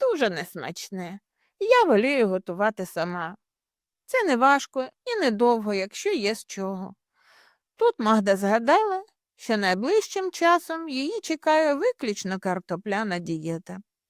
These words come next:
«А продукти можна придбати на ринку.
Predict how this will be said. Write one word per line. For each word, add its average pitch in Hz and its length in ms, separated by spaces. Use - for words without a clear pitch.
«А 262 140
продукти 381 640
можна 339 420
придбати 208 580
на 208 160
ринку. 160 460